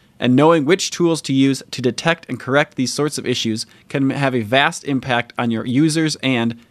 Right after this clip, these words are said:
in some cases, your users' users. Active Record Prepared Statements Can Cause Memory Leaks by Devin Burnett. Basically, it fills up the prepared statement cache, fixed in Rails five,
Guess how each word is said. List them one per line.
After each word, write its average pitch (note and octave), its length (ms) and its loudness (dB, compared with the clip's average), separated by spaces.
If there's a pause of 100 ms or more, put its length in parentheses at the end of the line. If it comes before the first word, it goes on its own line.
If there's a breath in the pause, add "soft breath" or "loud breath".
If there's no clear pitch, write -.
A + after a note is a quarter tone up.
in C#3 100 0
some E3+ 220 2
cases, A#2+ 480 -2 (140)
your B2 160 2
users' A#2+ 720 2
users. - 580 -6 (960)
Active F3 460 2
Record D3+ 520 2
Prepared E3 540 0
Statements A2+ 640 0
Can C3 180 -2
Cause A#2+ 320 0
Memory C3 420 0
Leaks - 400 -6 (220 soft breath)
by A2+ 140 0
Devin C3+ 420 2
Burnett. C3 360 -2 (560 soft breath)
Basically, F#3 580 2
it C3 120 -2
fills F#3+ 400 4
up D#3 180 2
the C3+ 80 -8
prepared D#3+ 560 0
statement C3+ 480 0
cache, - 420 -12 (360 soft breath)
fixed G#3 340 0
in D#3 140 0
Rails D#3 340 4
five, A2 420 0